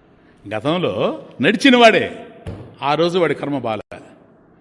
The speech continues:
అందుకని దేవుడు కాకుండా పోయాడు. వాడు కనుక ఆ రోజు నడిచేసి ఉన్నా వాడు ఒక దేవుడు అయిపోయి ఉండేవాడు. అప్పుడు ఆ, అక్కడ ఉండేటువంటి హఠయోగి రబియాని అడుగుతాడు, పాపం ఆమె పోతా ఉంది,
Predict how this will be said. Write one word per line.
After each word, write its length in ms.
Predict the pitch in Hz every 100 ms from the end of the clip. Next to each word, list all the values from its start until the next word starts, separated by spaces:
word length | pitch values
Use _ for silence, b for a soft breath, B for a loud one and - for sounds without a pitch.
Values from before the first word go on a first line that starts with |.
| _ _ _ _ 123
అందుకని 280 | 123 143
దేవుడు 240 | 120 131 123
కాకుండా 280 | 113 110 101
పోయాడు. 280 | 98 87 - - - _ _ _ _ _ _ _ _ _ _ _ _ -
వాడు 180 | 135 139
కనుక 200 | 175 185
ఆ 60 |
రోజు 180 | 170 190
నడిచేసి 400 | 170 180 202 180
ఉన్నా 320 | 170 202 349 - - - - _ _ _ _ _ -
వాడు 220 | 160 196
ఒక 80 | 214
దేవుడు 260 | 180 185 175
అయిపోయి 200 | 139 131
ఉండేవాడు. 320 | 104 92 90 - - - _ _ _ _ _ _ _ _ _ -
అప్పుడు 640 | 233 247 254 226 196 196
ఆ, 200 | 190 180 175
అక్కడ 200 | 156 190
ఉండేటువంటి 420 | 196 196 185 160
హఠయోగి 540 | 151 156 180 160 139
రబియాని 380 | 135 139 160 156
అడుగుతాడు, 380 | 139 139 120 87 - - - _ _ _ _ -
పాపం 160 | 139 147
ఆమె 140 | 131
పోతా 300 | - 151 160
ఉంది, 260 | 139 104